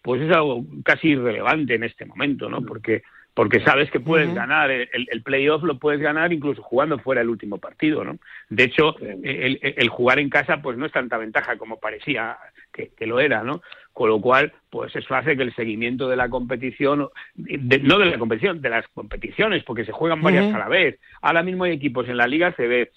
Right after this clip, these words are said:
Speaker 1: en la Liga, eh, Europea, eh, en la, en la Euroliga, en la Eurocopa de la uleb, en la Liga Champions League de la fiba,
Speaker 2: Ya.
Speaker 1: en la Eurocopa de la fiba. Claro,
Speaker 2: Ujú.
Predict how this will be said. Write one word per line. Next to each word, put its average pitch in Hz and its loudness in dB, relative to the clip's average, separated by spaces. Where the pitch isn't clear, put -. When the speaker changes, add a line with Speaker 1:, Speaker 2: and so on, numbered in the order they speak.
Speaker 1:
en 117 -2
la 117 4
Liga, 170 2
eh, 117 -2
Europea, 117 4
eh, 117 0
en 127 -2
la, 127 6
en 123 2
la 120 2
Euroliga, 117 0
en 120 -2
la 120 -2
Eurocopa 120 2
de 156 2
la 120 -2
uleb, 120 0
en 120 -2
la 120 2
Liga 156 2
Champions 147 0
League 156 0
de 170 2
la 123 -2
fiba, 113 -4
Speaker 2:
Ya. 117 -2
Speaker 1:
en 123 0
la 120 -2
Eurocopa 123 2
de 180 6
la 139 0
fiba. 131 -2
Claro, 160 2
Speaker 2:
Ujú. 160 2